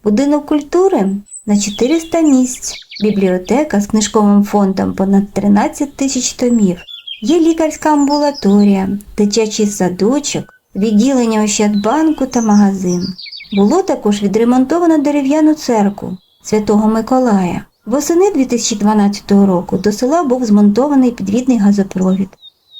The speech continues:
Відстань до Києва — сто сімдесят дев'ять кілометрів, а відстань до районного центру Городища — тринадцять з половиною кілометрів.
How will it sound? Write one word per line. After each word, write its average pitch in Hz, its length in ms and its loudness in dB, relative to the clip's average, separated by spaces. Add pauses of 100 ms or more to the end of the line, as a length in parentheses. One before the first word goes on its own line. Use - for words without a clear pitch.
(360)
Відстань 269 420 0
до 254 160 -2
Києва — 262 420 0
сто 247 220 -4
сімдесят 220 520 0
дев'ять 254 300 0
кілометрів, 208 760 0 (220)
а 208 120 2
відстань 208 500 0
до 208 80 4
районного 196 500 4
центру 190 440 -2
Городища — 196 760 -2
тринадцять 202 480 0
з - 120 -10
половиною 196 580 0
кілометрів. 185 760 -2